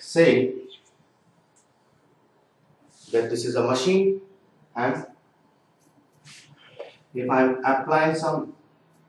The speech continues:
mechanical power to it, and I'm taking,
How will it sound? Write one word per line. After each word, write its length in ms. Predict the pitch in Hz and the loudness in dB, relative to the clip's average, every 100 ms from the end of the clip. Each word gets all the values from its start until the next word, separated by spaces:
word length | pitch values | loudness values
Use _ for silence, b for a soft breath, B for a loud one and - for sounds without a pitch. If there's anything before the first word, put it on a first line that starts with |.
| _ _ _ _ _ _ _ 117 | _ _ _ _ _ _ _ -8
mechanical 500 | 123 151 165 175 170 | 0 4 6 6 6
power 380 | 151 139 139 | 6 6 4
to 140 | 143 143 | 2 -2
it, 80 | - - _ _ _ _ _ _ _ _ _ _ _ _ _ _ _ _ _ _ _ _ _ _ _ _ _ - | -6 -20 _ _ _ _ _ _ _ _ _ _ _ _ _ _ _ _ _ _ _ _ _ _ _ _ _ -8
and 200 | 117 120 | -4 -2
I'm 300 | 120 127 131 | -2 0 0
taking, 560 | 147 160 170 170 165 | 0 2 2 2 0